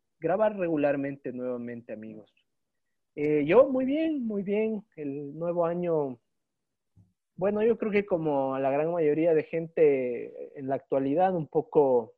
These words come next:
golpeados con el tema de covid, aquí en la, en el negocio, un poco viendo cómo coordinamos el tema de,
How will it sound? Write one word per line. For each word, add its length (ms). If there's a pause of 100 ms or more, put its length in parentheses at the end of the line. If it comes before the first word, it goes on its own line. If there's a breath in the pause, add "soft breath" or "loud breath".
(100)
golpeados 600
con 160
el 80
tema 260
de 80
covid, 640
aquí 500
en 180
la, 320 (600)
en 140
el 120
negocio, 560
un 100
poco 680 (680)
viendo 360
cómo 540
coordinamos 720
el 240
tema 500 (340)
de, 600